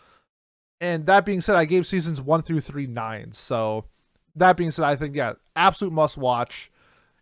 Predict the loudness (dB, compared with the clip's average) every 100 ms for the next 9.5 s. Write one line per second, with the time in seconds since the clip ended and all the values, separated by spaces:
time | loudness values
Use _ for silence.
0 | _ -10 -6 -4 -2 -4 -6 -8 -2 2
1 | 2 -2 -6 -6 -8 -4 2 4 4 -2
2 | -2 -2 0 0 0 -4 -6 -6 -6 -6
3 | -8 -6 -6 -6 -6 -6 -8 -8 -8 -8
4 | -10 -14 _ -6 0 0 0 -4 -10 -12
5 | -12 -6 0 2 2 -2 -4 _ _ _
6 | -8 -8 -2 -2 0 -2 0 -2 -2 -6
7 | -8 _ _ -10 -6 -4 -2 -2 -4 -6
8 | -4 -4 0 -2 -2 -6 -6 -10 -8 -10
9 | -10 -16 -12 -12 -14